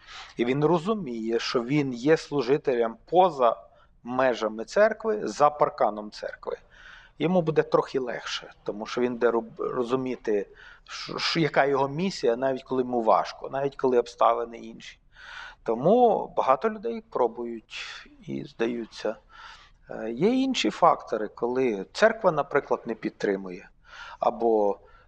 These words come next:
е, немає для цього капелана, або початківця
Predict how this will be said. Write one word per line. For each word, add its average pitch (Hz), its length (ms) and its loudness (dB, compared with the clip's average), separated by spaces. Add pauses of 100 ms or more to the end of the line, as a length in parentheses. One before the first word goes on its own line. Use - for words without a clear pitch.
(120)
е, 123 100 -4 (140)
немає 127 840 0 (120)
для 110 280 -2
цього 127 360 2
капелана, 135 920 0
або 113 360 -2 (640)
початківця 170 1200 0